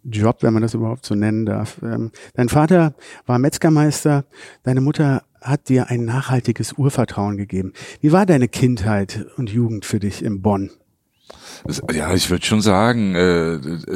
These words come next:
Speaker 2: also arm, ne? Also, oder, also, das war kein Luxus. Meine Eltern waren nicht reich, das, und ich hatte noch zwei Brüder, wir mussten alle mit anpacken. Und jeder hatte einen Job,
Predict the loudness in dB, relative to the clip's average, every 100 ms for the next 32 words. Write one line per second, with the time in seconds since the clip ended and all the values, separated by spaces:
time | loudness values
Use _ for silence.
0 | -8 -4 -2 -2 0 0 0 -2 -4 -4
1 | -4 -2 -2 0 0 2 2 0 -2 0
2 | 0 0 -4 -8 -6 -6 -4 -2 -2 0
3 | 0 0 -2 -4 -8 -4 -2 0 0 0
4 | 0 -2 0 0 0 -2 -4 -2 -2 -4
5 | -6 -16 -18 -16 -18 -8 -2 -2 0 0
6 | 2 2 2 2 2 0 -2 0 0 0
7 | -2 -2 -2 -4 -4 -6 -6 -8 -8 -2
8 | 0 2 0 -2 0 -2 -4